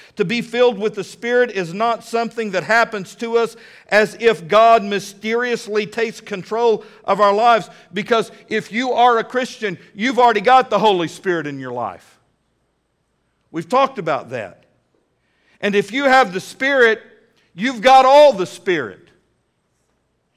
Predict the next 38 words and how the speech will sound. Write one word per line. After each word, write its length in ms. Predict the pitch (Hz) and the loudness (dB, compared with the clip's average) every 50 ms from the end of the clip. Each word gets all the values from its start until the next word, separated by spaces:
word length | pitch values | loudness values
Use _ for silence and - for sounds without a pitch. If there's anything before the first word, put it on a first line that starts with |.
| _ _ _ | _ _ _
You 140 | - 190 233 - | -10 -10 -8 -4
can't 320 | - 285 285 285 285 262 | 0 2 2 2 2 0
get 200 | 240 269 277 277 | -2 0 0 2
any 240 | 285 285 285 285 277 | 0 0 -2 -2 0
more 340 | 269 285 311 311 311 311 302 | 2 4 6 8 8 8 8
of 240 | 277 254 240 175 | 8 6 6 4
Him. 160 | 165 156 - - _ _ _ _ _ _ _ _ _ _ _ _ _ _ _ _ 117 110 104 _ _ _ _ _ _ _ _ _ _ _ _ _ _ _ _ _ | 0 -8 -14 -14 _ _ _ _ _ _ _ _ _ _ _ _ _ _ _ _ _ _ _ _ _ _ _ _ _ _ _ _ _ _ _ _ _ _ _ _
So 180 | - - 247 254 | 0 2 2 2
when 140 | 285 302 | 2 0
it's 140 | 302 285 214 | -2 -4 -4
saying, 320 | - 285 294 294 277 269 226 | 0 0 2 2 0 -2 -6
"Be 140 | 277 269 | -6 -8
filled 380 | 247 - - 285 294 294 294 247 | -8 -8 -4 2 2 2 2 0
with 160 | 254 277 269 | -6 -12 -10
the 100 | 269 240 | -10 -12
Spirit," 400 | - - - - 302 302 294 - | -12 -12 -10 -6 -2 -2 -2 -2
it's 140 | - - - | -2 -6 -4
not 240 | 269 285 285 269 - | -4 -4 -4 -4 -4
saying 300 | - 285 285 285 240 - - - - - | 0 2 2 2 0 -4 -12 -18 -16 -8
you 160 | 190 233 262 | -4 -4 -2
need 240 | 262 285 302 294 285 | -2 -2 -4 -4 -4
to 60 | 277 | -6
get 240 | 226 277 285 277 233 | -4 0 0 0 0
more 320 | 226 233 277 294 294 294 | 0 -2 2 2 4 2
of 80 | 285 240 | 2 -2
the 80 | 247 | -6
Spirit. 400 | - - - - 302 302 285 247 | -10 -10 -10 -6 -2 0 0 0
No, 160 | 247 269 262 - - - - | 0 -2 -4 -4 -8 -14 -4
you've 260 | 196 302 339 294 196 | 0 0 0 0 2
got 300 | 175 277 302 311 311 285 | 4 6 8 8 8 8
all 200 | 269 262 254 233 | 6 6 4 4
the 140 | 190 170 185 | 2 -2 -8
Spirit. 720 | - - - - 285 302 311 302 285 277 277 262 - - - _ _ _ _ _ _ _ _ _ _ _ _ _ _ - | -10 -10 -10 -6 -2 0 0 2 2 2 2 2 0 -6 -20 _ _ _ _ _ _ _ _ _ _ _ _ _ _ -2
What 160 | 196 240 262 | 0 2 2
it's 160 | 226 190 - | 2 0 -4
saying 360 | - - 262 262 269 247 233 | -4 -2 0 0 0 0 -2
is 200 | 220 202 165 165 | -4 -4 -6 -6
this, 360 | 170 233 269 262 254 202 - | -8 -2 2 2 2 2 0